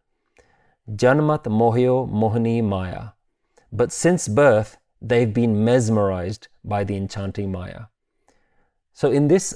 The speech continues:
Salok and Pauri by Guru Arjan Dev Ji, the fifth Guru, he very clearly states what all human beings are here to do. He says, "Ya jag mein ek ek ko aaya." You have come into this world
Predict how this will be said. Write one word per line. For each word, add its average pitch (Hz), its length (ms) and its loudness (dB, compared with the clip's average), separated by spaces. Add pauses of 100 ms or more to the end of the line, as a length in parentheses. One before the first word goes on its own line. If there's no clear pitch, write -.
Salok 147 480 2
and 120 180 -4
Pauri 117 320 2
by 101 280 0
Guru 101 240 -4
Arjan 110 320 -2
Dev 98 200 -2
Ji, 104 120 -6
the 101 100 -4
fifth - 340 -10
Guru, 95 280 -8 (420)
he 123 160 0
very 127 400 2
clearly 135 500 -2
states - 680 -6
what 113 340 -2 (220)
all 131 320 4
human 131 400 0
beings 117 300 0
are 113 60 -2
here 110 240 -4
to - 120 -8
do. 107 360 -2 (220)
He 110 120 -6
says, 107 420 0
"Ya 110 260 2
jag 113 240 -2
mein 123 160 0
ek 113 240 -6
ek 127 140 -6
ko 127 140 -2
aaya." 98 300 -12 (500)
You 123 180 2
have 131 180 -4
come 151 300 0
into 147 320 -2
this 127 220 -4
world 104 520 0